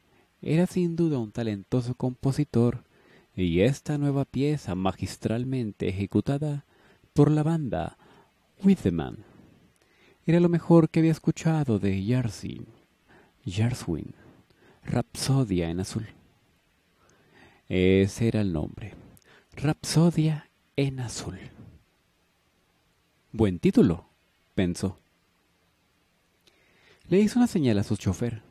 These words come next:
que lo estaba ya esperando para hacerle saber que había decidido caminar hasta su casa esa noche.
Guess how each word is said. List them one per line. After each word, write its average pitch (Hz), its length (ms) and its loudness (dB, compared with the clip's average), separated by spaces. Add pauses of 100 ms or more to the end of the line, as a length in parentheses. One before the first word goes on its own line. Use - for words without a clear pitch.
(680)
que 165 140 2
lo 165 120 6
estaba 160 380 2
ya 104 140 0
esperando 113 480 -2
para 98 340 -2
hacerle 98 360 -6
saber 139 420 -2
que 123 140 -6
había 101 220 0
decidido 117 520 0
caminar 127 580 -2 (580)
hasta 120 440 -2
su 110 180 -4
casa 131 540 -4
esa 92 320 -4
noche. 101 400 -8